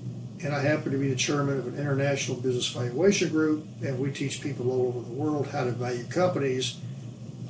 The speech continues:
Everything is based off of revenue ruling fifty-nine sixty.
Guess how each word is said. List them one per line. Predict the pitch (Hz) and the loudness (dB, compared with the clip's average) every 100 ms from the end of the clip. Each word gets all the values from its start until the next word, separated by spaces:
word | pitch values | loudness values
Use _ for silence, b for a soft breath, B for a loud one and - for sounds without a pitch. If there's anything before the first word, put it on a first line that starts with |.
| - | -6
Everything | 147 139 151 185 | -2 -2 0 2
is | 175 147 | 2 0
based | 156 139 | 0 0
off | 147 139 143 | 0 -2 -2
of | 117 | -2
revenue | 123 127 139 | -2 -2 0
ruling | 131 127 127 | 0 0 -2
fifty-nine | 123 160 131 131 127 | -6 -8 -4 -2 -4
sixty. | 107 131 120 - | -4 -4 -4 -6